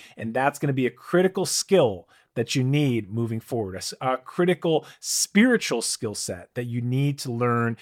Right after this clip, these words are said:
how to walk in and employ. Now, guys, the Christian life is lived in levels. We go from glory to glory. There's always another level.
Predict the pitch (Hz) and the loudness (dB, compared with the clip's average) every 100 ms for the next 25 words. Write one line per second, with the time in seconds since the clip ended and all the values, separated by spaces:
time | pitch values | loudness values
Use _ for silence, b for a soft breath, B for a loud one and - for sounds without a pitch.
0 | b b 120 110 131 139 - 139 135 117 | b b 0 2 2 2 2 -2 -2 -4
1 | 110 - 110 90 80 _ _ _ 131 127 | -4 -6 -8 -8 -12 _ _ _ 0 4
2 | 156 156 151 - 180 175 214 190 165 160 | 6 6 2 2 4 4 2 2 4 4
3 | 156 - 147 143 135 131 127 139 123 123 | 4 0 0 2 2 0 4 4 4 -2
4 | 113 110 101 85 - 117 123 139 135 135 | 0 -2 -4 -8 -10 -6 0 2 2 0
5 | 113 110 127 147 151 147 147 - 117 120 | -4 0 2 4 4 2 -2 -6 -6 0
6 | 131 127 107 B B 139 139 - 165 202 | 2 2 0 B B 0 2 6 6 8
7 | 214 190 196 180 165 160 135 135 113 90 | 6 4 2 4 2 2 2 4 2 0
8 | - | -14